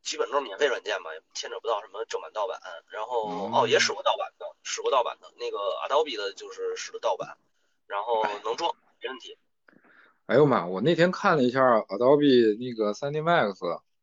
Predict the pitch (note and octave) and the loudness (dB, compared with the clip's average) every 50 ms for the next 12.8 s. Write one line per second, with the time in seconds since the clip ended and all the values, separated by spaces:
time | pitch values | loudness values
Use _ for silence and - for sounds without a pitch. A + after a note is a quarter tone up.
0 | _ _ - - - _ _ _ _ - G#2 A#2 D3 F3 D#3+ C#3+ A2+ G#2+ A#2+ D#3+ | _ _ -20 -20 -20 _ _ _ _ -8 -4 0 2 4 4 4 4 2 2 2
1 | F#3 E3+ B2 G2+ F#2+ D#2+ - - - - _ _ _ _ _ - B2 B2 B2 B2 | 2 2 4 4 2 2 0 -4 -14 -20 _ _ _ _ _ 0 2 4 4 4
2 | B2+ C#3+ C3+ A#2 G#2 G#2 C3 C#3 C3 G#2+ E2+ - - - - - _ _ - F#2 | 4 4 4 2 2 0 0 4 4 4 4 2 -2 -12 -18 -20 _ _ -8 -8
3 | F2+ - - - - _ _ - - - - D#3 D3 - B2+ A#2 F#2+ - - - | -8 -8 -10 -16 -20 _ _ -6 -4 -2 0 -2 -2 -2 -6 -8 -8 -10 -12 -14
4 | - - _ _ _ _ _ _ _ _ _ _ _ _ _ _ _ - - - | -14 -16 _ _ _ _ _ _ _ _ _ _ _ _ _ _ _ -2 2 4
5 | - - - - B3+ A#3 A3+ - G#2+ G#2 G#2+ - - B2 G#2+ G2 - - - _ | 4 4 4 2 4 4 4 4 4 0 -2 0 0 0 0 0 0 -6 -12 _
6 | _ _ _ _ - - - - A2+ A#2+ C#3+ - - - C3+ D3 D#3 E3 E3 E3 | _ _ _ _ -10 -8 -6 -6 -6 -6 -6 -6 -2 0 2 4 6 6 6 6
7 | C#3 B2+ C#3+ D3+ - - - - - - - _ _ _ - - - - - - | 4 2 0 -2 -4 -6 -8 -10 -14 -18 -20 _ _ _ -20 -20 -20 -20 -12 -4
8 | - C#3+ C3+ C3+ D3+ D#3 - G#2+ B2 - - - - - - _ _ _ _ _ | 0 0 2 2 0 0 -2 -6 -8 -8 -10 -10 -14 -20 -20 _ _ _ _ _
9 | _ _ _ _ _ - A3 C3 D#3 C4+ C#4+ C#4+ C#4 - _ _ _ _ - A#3+ | _ _ _ _ _ -2 0 2 4 4 2 2 -2 -6 _ _ _ _ -10 -10
10 | - - - - - B5+ - - - - _ _ _ - C3 A#2+ A2+ A2+ A2+ C3+ | -10 -10 -10 -8 -6 -6 -6 -6 -8 -10 _ _ _ 0 2 4 4 4 4 4
11 | F3+ B3 C#4+ D4 D4 C4 B3 - - - - - - - D3 F4+ G#3+ A#3 A#3+ G#3+ | 4 4 4 2 0 -4 -4 -6 -10 -16 -20 -20 -20 -16 -8 -4 0 2 2 2
12 | F3+ F3+ E3 C#3 D3+ F#3+ G3+ G#3 A#3 A#3+ - C4 C4+ - - - | 2 0 -2 0 0 2 4 4 4 4 2 0 -4 -4 -2 -2